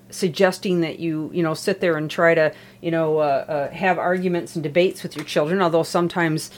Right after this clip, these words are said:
um, that happens. Uh, but what I am suggesting is that you give them the benefit of the doubt to at least share their side of it. Okay, at least allow them to perhaps come up with ideas on how to solve it. I mean, I know, I remember times,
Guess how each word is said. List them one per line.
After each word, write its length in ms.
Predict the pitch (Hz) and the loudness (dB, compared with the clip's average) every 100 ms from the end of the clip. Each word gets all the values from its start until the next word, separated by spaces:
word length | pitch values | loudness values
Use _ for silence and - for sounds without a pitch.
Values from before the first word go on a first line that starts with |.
| - - - | -20 -10 2
um, 300 | 156 156 - | 2 2 -2
that 280 | 165 180 151 | 2 4 6
happens. 640 | 185 202 202 135 160 - - - - - | 8 8 6 -2 -4 -8 -14 -20 -20 -6
Uh, 120 | - - | -4 0
but 180 | 190 | 2
what 140 | 185 202 | 6 8
I 60 | |
am 260 | 202 214 277 | 8 6 4
suggesting 800 | - 196 156 160 151 - 151 160 | 2 0 4 2 2 -2 -2 -2
is 200 | 170 160 | -2 0
that 140 | 175 | 0
you 80 | 170 | 0
give 200 | 190 196 | 0 2
them 100 | 233 | 2
the 60 | 190 | 2
benefit 400 | 185 180 185 175 | 2 2 0 0
of 100 | 160 | 2
the 80 | 156 | 0
doubt 420 | 143 151 147 - | 4 4 4 0
to 100 | 165 | -4
at 100 | 143 | 0
least 640 | 175 180 202 233 - - - - - | 2 2 2 0 -4 -12 -16 -20 -12
share 520 | - - 277 277 190 | -6 -2 4 6 8
their 180 | 170 165 | 8 6
side 320 | - 220 214 | 4 2 2
of 80 | 123 | 0
it. 120 | - - - - - - | -6 -12 -20 -20 -20 -12
Okay, 200 | 147 175 | -2 0
at 180 | 156 180 | 2 2
least 380 | 196 233 240 - - - | 2 2 0 -8 -20 -4
allow 520 | 190 190 202 220 254 | 2 6 8 8 8
them 380 | 214 180 170 180 | 6 6 4 0
to 120 | - 208 | -2 -2
perhaps 460 | 220 208 214 214 | 0 0 0 0
come 200 | - 226 | -4 0
up 200 | 220 220 | 0 2
with 100 | 202 | 4
ideas 760 | 190 185 185 226 180 131 - - - | 4 4 4 4 4 2 -8 -6 2
on 220 | 180 175 | 2 4
how 180 | 180 180 | 2 0
to 80 | 170 | -2
solve 340 | - 185 202 | 0 0 2
it. 80 | 165 | 2
I 20 | |
mean, 140 | 170 | 4
I 80 | 165 | 4
know, 100 | 208 | 4
I 40 | 175 | 4
remember 240 | 180 202 | 2 0
times, 320 | 208 175 165 | 0 0 0